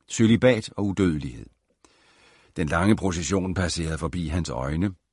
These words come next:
sommetider varierede størrelsen fra femogtyve til fyrre. "Jeg har ikke brug for undervisnings- og opdragelsesbøger.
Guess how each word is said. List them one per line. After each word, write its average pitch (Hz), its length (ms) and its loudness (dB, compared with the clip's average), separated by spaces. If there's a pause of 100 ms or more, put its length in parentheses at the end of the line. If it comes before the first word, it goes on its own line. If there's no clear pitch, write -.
sommetider 71 580 -10
varierede 71 480 -6
størrelsen 76 520 -6
fra 55 280 -14
femogtyve 76 580 -8
til 73 120 -8
fyrre. 69 440 -6 (1300)
"Jeg 85 140 -2
har 101 100 2
ikke 107 140 2
brug 95 220 -2
for 98 100 0
undervisnings- 113 720 2
og - 60 -4
opdragelsesbøger. 67 960 -8